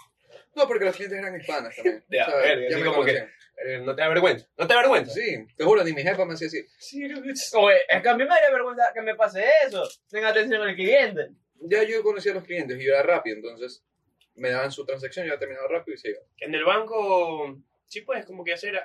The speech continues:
Speaker 2: amigos, ¿no? O sea, bueno, yo porque voy poco al banco, pero me imagino que la gente que tiene que ir todos los días a, a hacer un depósito,
Speaker 3: Sí, sí puedes hacer amigos.
Speaker 2: ahí ya te haces el pana, eh,
Speaker 1: Claro,
Speaker 2: ¿qué
Speaker 1: hay
Speaker 2: fue?
Speaker 1: personas que van todos los días
Speaker 3: Y a
Speaker 1: hacer
Speaker 3: veces,
Speaker 1: cosas.
Speaker 3: por ejemplo, hay cajeros que cogen y te dicen,
Speaker 2: ¿Cómo
Speaker 3: no,
Speaker 2: estás, Leonardito?
Speaker 3: no, no,
Speaker 2: ¿Qué me
Speaker 3: que
Speaker 2: cuentas?
Speaker 3: digamos, hay una filota hijo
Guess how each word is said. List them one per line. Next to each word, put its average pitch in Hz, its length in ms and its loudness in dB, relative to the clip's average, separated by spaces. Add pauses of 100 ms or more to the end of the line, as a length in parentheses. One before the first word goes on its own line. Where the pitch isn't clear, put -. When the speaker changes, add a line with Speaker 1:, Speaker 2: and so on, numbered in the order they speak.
Speaker 2:
amigos, 254 340 -8
¿no? 170 140 -10
O 147 80 -2
sea, 156 100 2
bueno, 151 220 0
yo 160 160 2
porque 226 160 -2
voy 147 180 2
poco 139 200 -2
al 131 40 -2
banco, 175 260 2
pero 127 160 -6
me 127 100 -12
imagino 156 280 -4
que 135 80 -2
la 127 140 -2
gente 147 180 -8
que 123 80 -8
tiene 143 220 -6
que 147 60 -2
ir 139 120 -6
todos 165 180 0
los 143 120 0
días 143 240 0
a, 127 40 0
a 120 180 -4
hacer 156 200 -6
un 165 80 -6
depósito, 185 500 4
Speaker 3:
Sí, 180 60 -2
sí 190 100 -2
puedes 196 200 2
hacer 175 180 2
amigos. 127 300 0
Speaker 2:
ahí 135 100 -4
ya 160 140 -2
te 143 60 -2
haces 151 200 -12
el 123 240 -4
pana, 156 320 -2
eh, - 140 -4
Speaker 1:
Claro, 294 220 -2
Speaker 2:
¿qué 196 60 0
Speaker 1:
hay - 40 2
Speaker 2:
fue? - 60 -2
Speaker 1:
personas 254 260 -4
que 247 80 -6
van 226 140 -12
todos 262 160 -2
los 214 120 -8
días 240 240 -6
Speaker 3:
Y 208 100 4
a 208 40 4
Speaker 1:
hacer 196 100 4
Speaker 3:
veces, 214 220 2
Speaker 1:
cosas. - 120 -4
Speaker 3:
por 208 120 0
ejemplo, 190 280 0
hay 185 160 4
cajeros 185 400 4
que 160 140 -4
cogen 165 320 -2
y 151 80 -12
te 143 120 -4
dicen, 151 440 -4
Speaker 2:
¿Cómo 262 160 0
Speaker 3:
no, 262 80 2
Speaker 2:
estás, 269 300 4
Leonardito? 262 300 4 (180)
Speaker 3:
no, 247 120 -2
no, 247 60 -14
Speaker 2:
¿Qué 262 80 -12
me 269 80 -6
Speaker 3:
que 240 60 2
Speaker 2:
cuentas? 233 320 2
Speaker 3:
digamos, 277 320 4
hay 269 80 4
una 294 180 0
filota 269 500 2
hijo 220 200 -2